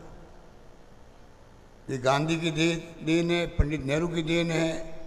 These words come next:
सरदार पटेल की देन है, मौलाना आज़ाद की देन है, अम्बेडकर की देन है।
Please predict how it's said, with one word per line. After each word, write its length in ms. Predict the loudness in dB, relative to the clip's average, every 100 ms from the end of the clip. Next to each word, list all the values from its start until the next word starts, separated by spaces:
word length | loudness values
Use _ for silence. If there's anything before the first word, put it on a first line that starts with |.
| -12 -14 -14 -14 -8 -2
सरदार 240 | 4 4 4
पटेल 260 | 6 6 6
की 120 | 6
देन 240 | 8 8
है, 480 | 6 4 2 -2 -8 -14 -16 -16 -18 -18 -18 -16 -4
मौलाना 360 | 2 4 8
आज़ाद 360 | 8 10 10 10
की 100 | 4
देन 260 | 6 6 6
है, 460 | 4 4 -2 -6 0
अम्बेडकर 480 | 8 8 8 4
की 100 | 2 0
देन 280 | -2 -2
है। 160 | -6